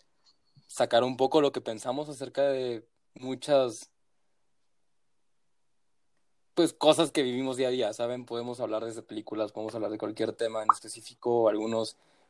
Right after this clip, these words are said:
pues, vamos a estar divagando, pero al final siempre vamos a llegar como a la conclusión que,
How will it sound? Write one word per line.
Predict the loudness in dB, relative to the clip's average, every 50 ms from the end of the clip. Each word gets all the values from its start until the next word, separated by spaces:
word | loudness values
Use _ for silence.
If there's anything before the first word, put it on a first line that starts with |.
| _ _
pues, | -4 -4 -4 -4 -6 _ _ _ _
vamos | 4 4 4 4 2
a | 0
estar | 0 0 2 2
divagando, | 2 2 4 4 2 2 2 0 -2 0
pero | 0 2 2 2 2 0 -2 -4 -6
al | -8 -6
final | -4 -4 -2 -2 -4
siempre | -4 -4 -2 0
vamos | 0 0 0 -2
a |
llegar | -2 -4 -4 -4
como | -6 -6 -6 -4 -2 -2
a | -2
la | -4 -4
conclusión | -6 -8 -10 -10 -10 -6 -4 -4 -6 -4
que, | -2 -2 0 0 0 -2 -4